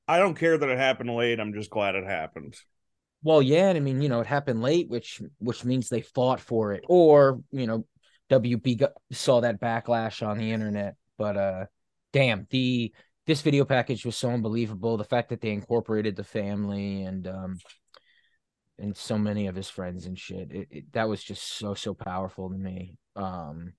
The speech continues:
Speaker 2: yeah, that got me emotional. Darby versus M-, Matthews,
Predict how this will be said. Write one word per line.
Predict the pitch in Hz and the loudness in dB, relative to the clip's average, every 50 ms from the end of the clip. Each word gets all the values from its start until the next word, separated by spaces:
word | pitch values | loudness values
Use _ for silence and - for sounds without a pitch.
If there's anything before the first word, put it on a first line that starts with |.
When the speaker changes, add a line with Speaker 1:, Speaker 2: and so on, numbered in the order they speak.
| _ _ _ _ _ _ _ _ _ _ _ _ _ _ _ _ _ _ _ _ _ _ - | _ _ _ _ _ _ _ _ _ _ _ _ _ _ _ _ _ _ _ _ _ _ -6
Speaker 2:
yeah, | 107 107 98 | -4 -4 -2
that | 107 107 - | -4 -2 -2
got | 110 107 | -2 -2
me | 101 95 95 | -2 -2 -4
emotional. | 95 98 95 95 - - 101 104 101 - - - - - - _ - | -4 -4 -4 -6 -8 -8 -8 -8 -8 -8 -10 -18 -20 -20 -20 _ 4
Darby | 156 165 180 185 202 | 6 6 6 6 4
versus | 202 175 190 180 143 147 - - - 117 123 143 - - 113 143 | 4 4 4 2 2 0 -8 -14 -16 -16 -18 -18 -18 -18 -18 -16
M-, | 139 139 131 139 135 139 135 - | -14 -12 -10 -8 -8 -8 -8 -4
Matthews, | 139 135 123 131 135 143 147 147 170 170 180 202 202 - | -2 -2 0 0 0 -2 -2 -2 -2 0 0 -2 -4 -6